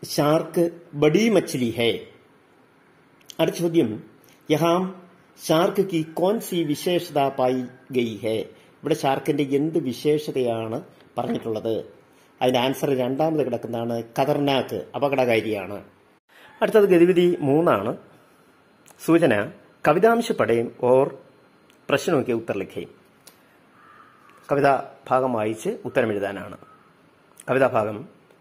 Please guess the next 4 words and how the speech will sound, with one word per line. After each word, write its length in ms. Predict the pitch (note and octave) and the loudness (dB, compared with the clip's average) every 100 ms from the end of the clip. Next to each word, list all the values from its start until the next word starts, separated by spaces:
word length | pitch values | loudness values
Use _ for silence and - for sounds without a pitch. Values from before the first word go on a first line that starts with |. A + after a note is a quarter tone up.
| _ _ _ _ _ _ | _ _ _ _ _ _
ദേശികമാര, 680 | D3+ E3+ A#3 C#4 G3+ C3 C3 C3 B2 - | 2 4 4 2 2 2 4 2 0 -6
ദേശികമാര, 680 | B2 C3 C#3 C#3+ A2 G2+ F#2+ E2 - _ _ _ _ _ - | 0 2 2 -4 -6 -6 -6 -8 -12 _ _ _ _ _ -2
ചമക്ക് 520 | F3 F#3+ A#3 - - - - | 2 2 0 -4 -8 -8 -6
ജൈസേ 540 | A#2+ A#2+ B2+ - C#3 | -2 0 -2 -2 -2